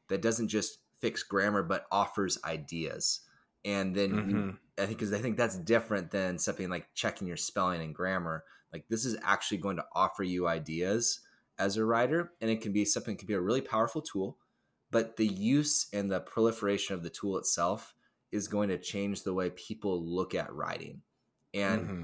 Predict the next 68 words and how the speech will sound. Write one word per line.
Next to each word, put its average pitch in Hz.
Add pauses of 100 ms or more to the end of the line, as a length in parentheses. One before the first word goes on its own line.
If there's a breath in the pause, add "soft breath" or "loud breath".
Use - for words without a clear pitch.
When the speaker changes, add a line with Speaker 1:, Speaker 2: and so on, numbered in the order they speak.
Speaker 1:
I 95
think 101
that 101
conversation 107 (240 soft breath)
has -
to 101
be 95
had, 90
and 90
we 101
need 113
to 98
get 90
ahead 120
of 87
it, 78 (400)
not 101
have 98
it 90
five 92
<laughs> 85
years -
from 98
now 78 (440 soft breath)
a-, 95
as 95
Speaker 2:
Mm-hmm. 92
Speaker 1:
educators 85
in 95
terms 95
of 92
what 95
we 92
do 87
with 85
our 78
students. - (220)
Uh, 80 (160)
so 98
anyhow, 101
but -
let's 180
talk 185
about 123
what 101
we 92
do 87
with 82
our 78
students. -
Like, 87
what, 98
Speaker 2:
Yeah, 110
Speaker 1:
what -
are, 151
Speaker 2:
sure. 107
Speaker 1:
what 123
are 147
your 147
thoughts 117
about 95
what 95
this -
looks 85
like 85
in 87
your 85
classroom? -